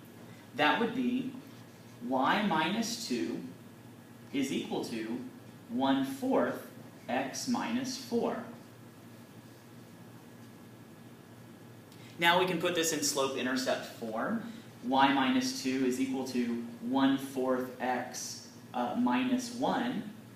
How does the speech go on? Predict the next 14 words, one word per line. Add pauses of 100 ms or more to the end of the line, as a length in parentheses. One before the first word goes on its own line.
(340)
by
distributing
the
one
fourth, (300)
and
then
adding
two
to
both
sides (300)
gives
us